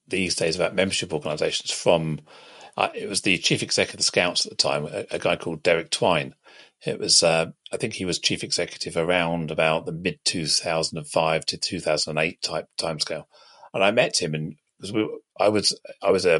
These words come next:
heavily involved in a, in a, in an organisation called the Round Table at the time. And we, we, we made contact with the Scouting movement to try and learn how they reinvented themselves, because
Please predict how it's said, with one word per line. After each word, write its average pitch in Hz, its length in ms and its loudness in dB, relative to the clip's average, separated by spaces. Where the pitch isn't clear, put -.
heavily 90 260 0
involved 78 360 2
in 78 100 -4
a, 76 120 0
in 82 180 -6
a, 90 180 -4
in 82 100 -8
an 82 40 -4
organisation 82 480 -4
called 78 140 -4
the 76 40 -4
Round 78 220 -2
Table 85 220 2
at 87 60 -12
the - 60 -16
time. 65 240 -4
And 87 80 4
we, 98 100 4
we, 101 520 -2
we 95 80 -8
made 107 180 0
contact 90 400 0
with 80 80 -12
the - 60 -2
Scouting 90 380 0
movement 65 320 -6
to - 100 -12
try 92 200 0
and 85 140 -2
learn 87 280 6
how 80 300 -2
they 82 440 2
reinvented 90 600 0
themselves, 69 420 -6
because 85 340 2